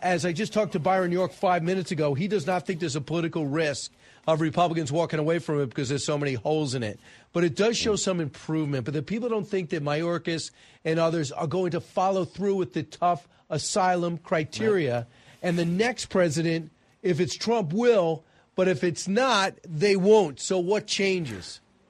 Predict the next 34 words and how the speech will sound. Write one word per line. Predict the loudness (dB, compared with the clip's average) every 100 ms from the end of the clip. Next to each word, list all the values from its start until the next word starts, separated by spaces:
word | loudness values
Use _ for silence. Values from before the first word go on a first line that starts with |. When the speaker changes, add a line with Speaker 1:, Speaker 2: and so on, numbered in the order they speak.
| _
Speaker 2:
Yeah, | -4
exactly. | -4 -2 -2 -2 -6 -14 -6
What | -4 -4
changes? | -4 -6 -6 -12 -16 -18 -20 -4
Uh, | -2 0 -2
on | -2
the | 0
same | 0 2
note, | 0 -2 -8 -20 -20 -20 _
some | -2 0 0
of |
the | 0
migrants | 2 2 0 -2 -4 -4
suspected | -2 0 -2 0 -2
of | 0
beating | -2 -2 -2
those | -2 -2 -2
New | 0
York | -2 -2
City | -4 -4
police | -4 -4 -2
officers | -4 -4 -6 -6 -6 -4
were | -4 -2
just | -4 -4
found | -4 -4 0 0 -2 -4
and | -4 -4
arrested | 0 -2 0 -4 -4
in | -6 -6
Phoenix, | -4 -2 -2 -4 -6
Arizona. | -4 -2 -2 -2 -4 -10 -18 _ -20 -20 -20 _
My | -4 -4
question, | -2 -2 -2 -6 -6
Brian, | -4 -6 -8
is | -10 -12